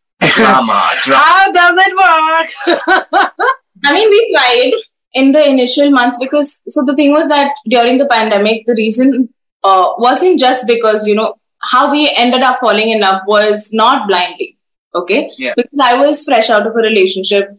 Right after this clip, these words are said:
Speaker 3: She had been in a relationship, out of a relationship. There was a lot to navigate. And I was, um,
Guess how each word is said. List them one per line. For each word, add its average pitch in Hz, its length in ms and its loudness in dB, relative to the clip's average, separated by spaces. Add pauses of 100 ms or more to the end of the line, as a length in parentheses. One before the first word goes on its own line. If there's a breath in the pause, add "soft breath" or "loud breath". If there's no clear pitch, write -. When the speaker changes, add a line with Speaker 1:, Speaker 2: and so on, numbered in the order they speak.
(220 loud breath)
Speaker 3:
She 269 240 0
had 240 180 0
been 233 280 0
in 226 140 0
a 214 120 0
relationship, 202 560 -2
out 190 180 0
of 196 120 -8
a 202 60 0
relationship. 196 640 -2
There 285 100 0
was 370 120 2
a 392 100 2
lot 233 260 2
to 311 80 -2
navigate. 190 600 -2 (300)
And 349 160 0
I 247 300 0
was, 285 800 0
um, 202 480 0